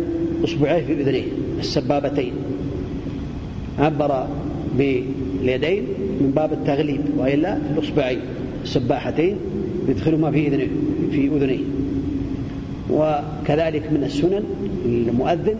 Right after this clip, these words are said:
أن يلتفت يمينا وشمالا، ها هنا وها هنا، فيلتفت في حي على الصلاة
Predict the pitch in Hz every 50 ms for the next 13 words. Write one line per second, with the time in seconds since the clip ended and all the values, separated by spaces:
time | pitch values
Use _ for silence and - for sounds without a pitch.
0 | - - - - 220 214 214 - - - - - - - 160 156 180 175 165 -
1 | 147 117 - - - 139 139 151 170 180 190 196 190 185 175 147 - 151 147 151
2 | 143 127 - - - - - - - - - - - - 147 147 139 131 147 170
3 | 185 196 208 175 - - - 131 143 156 143 131 147 127 113 - 147 139 - -
4 | - 147 147 - - - - - - - - - - - - - - - - -
5 | - 151 156 170 160 156 156 - 147 143 135 - 143 139 127 - 160 175 170 160
6 | 135 147 151 - - - 143 135 156 175 180